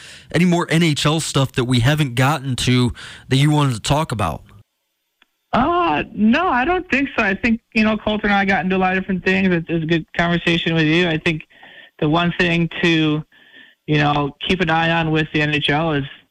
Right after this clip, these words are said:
Speaker 2: the, this new T V deal they got with T N T and E S P N and how much that impacts how much more the N H L is a part of the popular world conversation. I think that's what they're going for. They're trying,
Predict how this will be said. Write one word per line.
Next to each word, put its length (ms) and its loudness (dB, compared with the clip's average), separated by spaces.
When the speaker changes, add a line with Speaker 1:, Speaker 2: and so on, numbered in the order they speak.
Speaker 2:
the, 560 -2
this 160 -2
new 160 2
T 240 0
V 120 2
deal 200 0
they 100 0
got 200 -2
with 180 -6
T 120 0
N 100 0
T 100 0
and 80 0
E 80 0
S 120 -2
P 80 -2
N 60 0
and 80 -2
how 140 2
much 320 0
that 160 -2
impacts 520 -2
how 680 0
much 340 2
more 220 0
the 60 2
N 100 0
H 160 0
L 140 0
is 60 -4
a 60 -6
part 300 -2
of 100 -2
the 80 -6
popular 720 -2
world 400 -2
conversation. 680 -2
I 60 -2
think 140 0
that's 160 0
what 80 -6
they're 160 -2
going 300 0
for. 220 -2
They're 120 -4
trying, 560 0